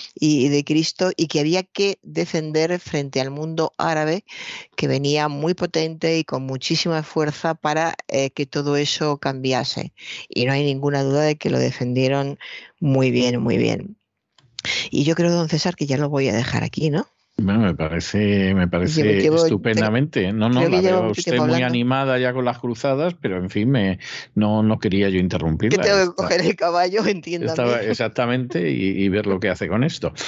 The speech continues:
Speaker 2: Bueno, yo le voy a dejar hoy una tarantela renacentista,
Speaker 1: Ah, qué bonito.
Speaker 2: ¿eh? Para que vean, de inicios del siglo dieciséis, del Cinquecento,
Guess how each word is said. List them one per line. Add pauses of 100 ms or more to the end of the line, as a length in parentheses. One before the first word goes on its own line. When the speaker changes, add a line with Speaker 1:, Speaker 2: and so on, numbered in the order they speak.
(260)
Speaker 2:
Bueno,
yo
le
voy
a
dejar (260)
hoy
una
tarantela
renacentista,
Speaker 1:
Ah,
qué
bonito.
Speaker 2:
¿eh?
Para
que
vean,
de
inicios (440)
del
siglo
dieciséis,
del
Cinquecento,